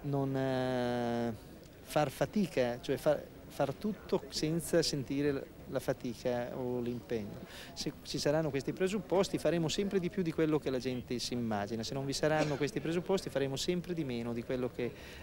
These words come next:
eh, i nostri tifosi si aspetteranno.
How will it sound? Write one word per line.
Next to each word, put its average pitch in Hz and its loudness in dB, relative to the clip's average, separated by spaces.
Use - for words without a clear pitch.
eh, - -4
i 123 -2
nostri 120 0
tifosi 120 0
si 107 -4
aspetteranno. 104 -6